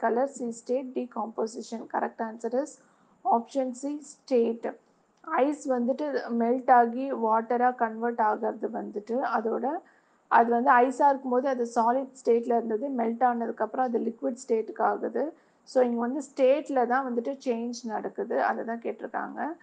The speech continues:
So correct answer is state. Second question, drying of wet cloths in air is an example of dash.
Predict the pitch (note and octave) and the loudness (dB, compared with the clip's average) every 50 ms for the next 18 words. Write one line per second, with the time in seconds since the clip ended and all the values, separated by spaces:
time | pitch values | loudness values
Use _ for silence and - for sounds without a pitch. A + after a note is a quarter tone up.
0 | - _ _ _ _ _ B3 A#3 A3 G#3+ A3 A3 - A#3 A3+ A3+ A3+ A#3 A#3 A#3 | -20 _ _ _ _ _ -6 -4 -2 -2 -2 -2 -4 -6 -6 -2 -2 0 0 0
1 | A#3 A#3 - _ A#3+ A3 A3+ C#4 E4 D#4+ - _ _ _ _ _ _ _ _ _ | -2 -4 -6 _ -2 -2 -2 -4 -6 -8 -12 _ _ _ _ _ _ _ _ _
2 | - B3+ A#3+ A#3+ D#4 E4 D#4 - - A#3+ B3 - - D#4+ D#4 C4+ C4+ B3 A#3+ B3+ | -4 -4 -2 -2 -4 -4 -2 2 2 0 0 0 -4 -6 -4 2 2 2 2 2
3 | C#4+ D4+ D4 C#4+ C#4 C4+ C#4 B3 A#3+ A#3+ A#3+ A#3 A#3 - - C4+ B3+ B3 C4+ C4 | -2 -2 0 0 -2 0 0 2 2 2 2 2 -2 -10 0 2 4 4 4 2
4 | B3+ - - - A#3+ A#3+ A#3 - _ - - - A#3 A#3 B3+ C#4+ - - - - | -2 -10 -10 -8 -8 -8 -8 -10 _ -4 -2 0 4 4 2 2 0 -6 -8 -8
5 | B3 A#3 C4 A#3+ A3+ A#3 B3+ B3 B3 A#3+ A#3 A#3 G#3+ A3 B3 B3 B3+ B3 - C4 | -4 -2 -4 -4 -4 -6 -8 -8 -6 -6 -6 -6 -4 -2 0 0 0 0 -2 0
6 | C4 A#3+ A#3 A#3 - C#4 A3+ - - - - - - | 0 0 -2 -2 -8 -2 2 2 2 2 0 -6 -10